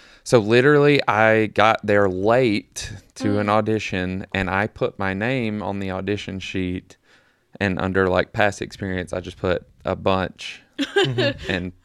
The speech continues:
Speaker 1: turned in my form. So I technically, I didn't have any. I was gonna go fill it out late, like, after audition, but
Speaker 2: Yeah.
Speaker 1: everybody kinda knew who.
Speaker 3: And the downfall of that was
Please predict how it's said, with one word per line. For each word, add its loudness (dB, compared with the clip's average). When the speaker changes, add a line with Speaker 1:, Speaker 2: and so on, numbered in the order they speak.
Speaker 1:
turned 2
in -2
my -4
form. -4
So 0
I 4
technically, 0
I 2
didn't -2
have 0
any. -6
I 2
was 2
gonna -2
go 2
fill 0
it 2
out 2
late, 0
like, 0
after 0
audition, -4
but 0
Speaker 2:
Yeah. 0
Speaker 1:
everybody -4
kinda -8
knew -8
who. -4
Speaker 3:
And -2
the -6
downfall 0
of -10
that 0
was -6